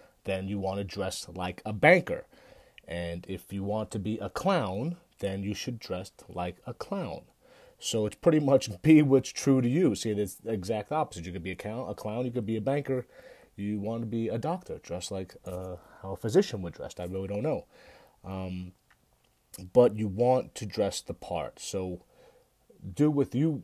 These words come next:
do what you want, dress how you want, um, but try to be creative. And this is,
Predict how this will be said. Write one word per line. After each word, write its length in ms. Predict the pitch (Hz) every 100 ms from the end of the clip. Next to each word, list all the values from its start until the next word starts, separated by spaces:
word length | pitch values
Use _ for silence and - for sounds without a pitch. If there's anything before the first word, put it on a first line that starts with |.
| 113
do 180 | 104 139
what 140 | 123
you 140 | 117 165
want, 300 | 147 143 127
dress 160 | 170
how 100 | 123
you 180 | 117 135
want, 380 | 131 123 123 98 - -
um, 320 | 98 95 95
but 160 | 85 101
try 240 | - 135
to 180 | - 117
be 200 | 101 113
creative. 720 | - 113 120 135 131 120 - - - - _ _ -
And 540 | 92 95 95 95 - -
this 420 | 101 135 - - - -
is, 800 | 110 107 107 107 101 - -